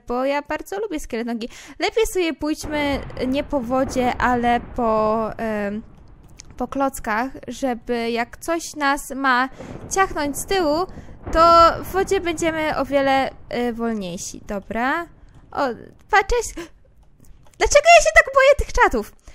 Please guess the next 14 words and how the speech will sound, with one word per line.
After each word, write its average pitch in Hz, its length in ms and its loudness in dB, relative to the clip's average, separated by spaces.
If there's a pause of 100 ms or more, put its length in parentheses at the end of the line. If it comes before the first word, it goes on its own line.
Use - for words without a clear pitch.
(160)
Kurde, 269 280 2
brama 294 280 4
jest 349 140 0
zamknięta, 240 520 -2
ale 233 220 2
widzę 330 240 0
lukę 285 260 0
na 233 140 -2
górze. 208 360 -4
Może 226 280 -2
się 262 180 -4
przez 294 260 -4
nią 320 100 -8
przecisnę. 254 580 -6